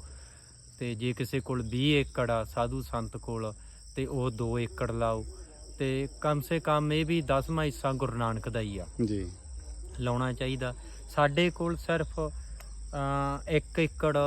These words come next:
Speaker 1: ਨੌ ਕਨਾਲਾਂ ਦਿੱਤੀਆਂ ਸੀ, ਅਸੀਂ ਇਹਦੇ ਵਿੱਚ ਹੀ ਲਾਤੀਆਂ ਸੀ। ਤੇ ਉਹ ਸਾਡੇ ਨਾਲ ਸੇਵਾਦਾਰ ਵੀ ਨਾਰਾਜ਼ ਹੋਏ ਕਿ ਕਿਉਂਕਿ ਵੀ ਆਪਾਂ ਨੂੰ,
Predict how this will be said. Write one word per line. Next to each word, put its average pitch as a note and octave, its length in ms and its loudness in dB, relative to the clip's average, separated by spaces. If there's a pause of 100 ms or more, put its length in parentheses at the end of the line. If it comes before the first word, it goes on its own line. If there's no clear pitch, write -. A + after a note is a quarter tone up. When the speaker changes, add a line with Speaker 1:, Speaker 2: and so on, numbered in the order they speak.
(240)
Speaker 1:
ਨੌ C#3 220 2
ਕਨਾਲਾਂ C3+ 380 2
ਦਿੱਤੀਆਂ C3 440 0
ਸੀ, C3+ 180 0
ਅਸੀਂ C3+ 280 0
ਇਹਦੇ D3 160 4
ਵਿੱਚ C#3 240 0
ਹੀ C3+ 60 2
ਲਾਤੀਆਂ A#2+ 420 0
ਸੀ। B2 180 -4 (580)
ਤੇ B2+ 60 -4
ਉਹ B2 120 -2
ਸਾਡੇ B2 340 0
ਨਾਲ B2+ 120 0
ਸੇਵਾਦਾਰ B2 580 0
ਵੀ B2+ 140 -2
ਨਾਰਾਜ਼ B2 360 0
ਹੋਏ B2+ 100 -2
ਕਿ B2+ 140 -4
ਕਿਉਂਕਿ B2 260 -4
ਵੀ A#2+ 240 -2 (400)
ਆਪਾਂ C3 280 2
ਨੂੰ, C3 200 0